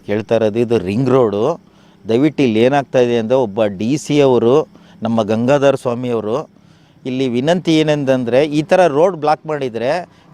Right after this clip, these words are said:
ಚಿಕ್ಕ ಗಾಡಿ ಹೋಗ್ತವೆ, ಬೈಕ್ ಹೋಗ್ತವೆ, but ಲಾರಿಗಳು ಹೋಗ್ತಾ ಇಲ್ಲ, ಟ್ರಾವೆಲ್ಸ್‌ಗಳು ಹೋಗ್ತಾ ಇಲ್ಲ.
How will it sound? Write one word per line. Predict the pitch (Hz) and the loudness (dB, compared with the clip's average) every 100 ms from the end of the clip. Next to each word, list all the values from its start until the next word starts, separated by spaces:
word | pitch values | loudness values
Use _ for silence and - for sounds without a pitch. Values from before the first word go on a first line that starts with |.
| - | -8
ಚಿಕ್ಕ | 190 185 | -6 0
ಗಾಡಿ | 190 185 180 | 2 2 0
ಹೋಗ್ತವೆ, | 170 - 175 190 131 | -2 -4 -2 -2 0
ಬೈಕ್ | 160 165 | 0 0
ಹೋಗ್ತವೆ, | 156 - 135 104 - _ _ 123 | -2 -2 -4 -4 -12 _ _ -4
but | 151 - | -4 2
ಲಾರಿಗಳು | 131 180 185 175 | 0 2 -2 0
ಹೋಗ್ತಾ | 156 - 160 156 | -2 -2 -2 -2
ಇಲ್ಲ, | 156 160 | 0 -2
ಟ್ರಾವೆಲ್ಸ್‌ಗಳು | 139 139 156 - 156 127 | 0 -2 -2 -2 0 0
ಹೋಗ್ತಾ | - 123 | 0 -2
ಇಲ್ಲ. | 110 | 0